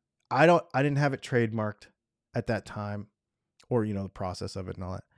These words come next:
And I was like, I just kinda held my breath, and he goes, "He's such a cool dude." And he's like, "Well, all right. I wasn't really going down that far down that road with that anyway.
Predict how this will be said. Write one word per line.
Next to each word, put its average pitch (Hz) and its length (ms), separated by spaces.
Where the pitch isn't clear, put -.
And 139 120
I 131 60
was 123 180
like, 113 180
I 127 60
just 113 160
kinda 135 180
held 123 180
my 120 120
breath, 98 340
and 117 100
he 113 60
goes, 95 380
"He's - 140
such - 260
a - 40
cool 87 260
dude." 78 320
And - 80
he's 107 160
like, 80 140
"Well, 156 340
all 123 80
right. 82 240
I 180 100
wasn't 147 280
really 123 220
going 107 200
down 104 200
that 107 260
far 123 220
down 110 200
that 104 160
road 107 200
with 101 100
that 98 180
anyway. 101 360